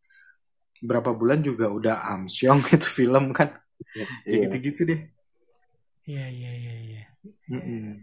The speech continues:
Speaker 1: Kalau
Speaker 3: Nah,
Speaker 1: pendapat
Speaker 3: tapi
Speaker 1: gue
Speaker 3: kalau,
Speaker 1: sih gitu.
Speaker 3: kalau pengalaman lo sendiri selama ini apa
Speaker 1: Mm-hmm.
Speaker 3: benar? Kan, eh, yang gue tahu memang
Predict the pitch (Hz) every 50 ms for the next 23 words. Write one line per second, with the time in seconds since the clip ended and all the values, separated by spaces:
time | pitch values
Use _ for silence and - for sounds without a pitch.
0 | 117 - _ _ _ _ - 120 120 120 117 - - - 107 196 156 165 214 -
1 | 196 175 170 175 165 127 113 104 107 - - 107 104 - _ _ _ _ _ _
2 | _ _ _ - - 165 151 151 156 147 - _ _ _ _ _ - 147 160 160
3 | 151 147 151 147 147 160 151 156 160 156 151 151 151 160 170 185 214 226 - -
4 | - 170 165 165 156 156 156 151 156 156 156 156 160 165 170 185 202 214 208 -
5 | _ _ _ _ _ _ - 160 147 - - 160 147 135 151 120 127 127 117 160
6 | 170 170 160 143 127 127 - _ _ _ - - 185 190 196 - - - - _
7 | 180 160 156 151 151 147 147 147 147 151 147 147 - _ _ _ _ _ _ 170
8 | 165 156 151 139 156 156 156 143 139 160 180 - - - _ _ - 165 156 147
9 | 156 147